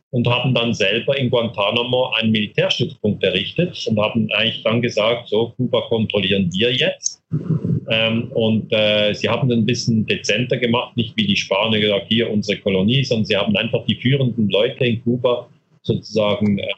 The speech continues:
auf ihre Seite gezogen. Und, äh, den Diktator von Kuba, der war eigentlich ein amerikanischer, ja,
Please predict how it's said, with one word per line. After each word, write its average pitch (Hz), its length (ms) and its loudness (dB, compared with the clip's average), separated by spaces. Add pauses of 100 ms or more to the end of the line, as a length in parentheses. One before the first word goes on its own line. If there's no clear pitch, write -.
auf 104 140 -2
ihre 123 220 2
Seite 120 400 -2
gezogen. 131 720 0 (440)
Und, 107 400 0
äh, 98 220 2
den 101 180 2
Diktator 104 580 0
von 107 200 0
Kuba, 110 260 0
der 92 120 -2
war 98 180 2
eigentlich 104 220 -2
ein 95 160 -2
amerikanischer, 104 1080 0 (280)
ja, 107 460 0